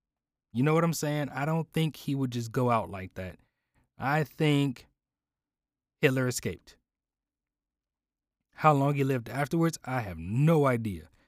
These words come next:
Um, but I think he escaped. Now, my favorite, my favorite,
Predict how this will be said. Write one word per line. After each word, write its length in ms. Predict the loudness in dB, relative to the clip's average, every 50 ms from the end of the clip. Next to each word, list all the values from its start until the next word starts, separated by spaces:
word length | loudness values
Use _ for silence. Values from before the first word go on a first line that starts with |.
| _ _ _ _ _ _ _ _ _ _ _ _ _ -4
Um, 460 | -2 -2 0 0 -2 -2 -4 -6 -8 _ _ -16
but 380 | -14 -12 -2 2 4 6 6 6
I 120 | 4 2
think 240 | 2 0 0 0 0
he 160 | -2 -2 -2
escaped. 580 | -2 -4 -6 -6 -4 -4 -4 -6 _ -20 -20 -20 _ _ _ _ _ _ _ _ _ _ _ _ _ _ _ _ -2
Now, 380 | 0 2 2 2 0 -2 -8 -14 _ _ _ _ _ _ _ _ _ _ _ _ _ -2
my 320 | 2 2 4 4 2 0 -2
favorite, 1160 | -4 -8 -12 -12 -14 -8 -4 0 0 2 2 2 2 0 0 0 0 0 -2 -6 -12 -16 -16 -18 _ _ _ _ _ _ _ _ _ -6
my 260 | -6 -6 -6 -6 -10 -14 _ _ _
favorite, 680 | -2 0 2 2 2 0 0 -2 -2 -2 -2 -2 -4